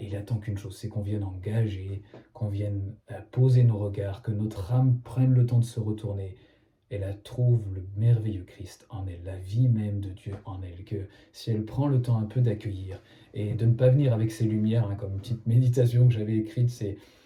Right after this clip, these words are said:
Si on vient avec nos lumières, on ne verra pas dans l'obscurité celle de Dieu. »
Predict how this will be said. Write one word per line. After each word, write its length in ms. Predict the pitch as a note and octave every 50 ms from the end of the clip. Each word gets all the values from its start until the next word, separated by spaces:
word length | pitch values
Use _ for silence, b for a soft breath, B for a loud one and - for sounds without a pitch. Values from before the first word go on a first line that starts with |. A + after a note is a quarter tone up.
| B B
Si 220 | - - - - A#2+
on 100 | A#2 A2+
vient 200 | G#2 G#2+ B2 C#3
avec 280 | D3 C3+ B2+ A#2+ A#2 -
nos 140 | A#2 G#2+
lumières, 540 | G2+ G#2 G2+ G2 G2 G#2 G#2 G2+ G2 - - b b b b b b b _
on 120 | - G2+
ne 40 | G2+
verra 280 | G2 A2+ A#2+ G#2+ A#2 -
pas 140 | B2+ B2
dans 100 | B2 B2
l'obscurité 720 | A#2 A2 G#2 - - - - G#2 G2 G2 G2 - - G2+ G2
celle 260 | - - - F#2+ F#2+
de 100 | G2 G2
Dieu. » 320 | F#2+ G#2 G#2 F#2+ - -